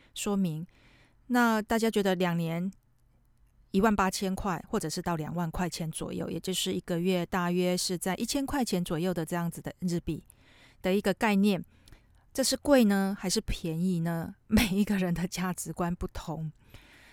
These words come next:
老实说，在我接触不动产，就是自己正式成为不动产的一个业者以，之前，我也觉得没有必要要加入火灾险。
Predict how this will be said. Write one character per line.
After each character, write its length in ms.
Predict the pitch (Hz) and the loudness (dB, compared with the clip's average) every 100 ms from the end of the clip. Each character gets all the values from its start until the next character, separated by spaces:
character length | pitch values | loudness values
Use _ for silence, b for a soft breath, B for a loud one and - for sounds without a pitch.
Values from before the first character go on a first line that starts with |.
| B | B
老 120 | 233 233 | 2 4
实 140 | 247 | 4
说， 360 | 247 277 277 269 b b b - | 4 6 6 2 b b b 0
在 320 | 285 262 240 | 4 6 6
我 480 | 185 175 160 156 151 | 4 2 2 0 -4
接 440 | - 208 208 208 | -2 2 2 2
触 340 | - 226 202 | 0 0 0
不 160 | 170 - | -2 -6
动 340 | - 196 175 | -2 0 0
产， 480 | 165 - 175 156 147 143 135 - | -2 -6 -6 -6 -6 -10 -12 -12
就 80 | - | -8
是 160 | 175 170 | -6 -6
自 160 | - | -6
己 160 | 196 156 - - _ | -6 -8 -10 -20 _
正 180 | 202 185 | -4 -2
式 380 | - 180 175 165 | -2 -2 -2 -4
成 200 | 175 165 | -4 -4
为 100 | 165 | -6
不 120 | 170 | -6
动 220 | 190 175 | -2 -2
产 180 | - 156 | -4 -8
的 120 | 151 | -8
一 20 | |
个 160 | 165 156 | -6 -4
业 240 | 180 240 | 0 0
者 180 | - 165 | 0 -4
以， 240 | 147 147 - _ _ _ | -6 -8 -14 _ _ _
之 140 | - 285 | -8 -4
前， 560 | - - 180 147 156 - B B B - | 0 2 2 -2 -4 -8 B B B 0
我 100 | 294 | 4
也 180 | 285 196 | 6 4
觉 240 | - 180 | 2 -2
得 580 | - 175 165 165 160 165 - _ | 0 0 2 0 -4 -8 -14 _
没 160 | 190 269 | 2 4
有 100 | 269 | 2
必 200 | - 196 | 2 2
要 160 | 185 | 4
要 100 | 185 | 2
加 220 | 175 175 | 0 -2
入 180 | 170 180 | -2 -2
火 340 | 156 - 160 - | -4 -8 -8 -6
灾 280 | 214 214 | -4 -2
险。 280 | 226 - - | 0 0 -2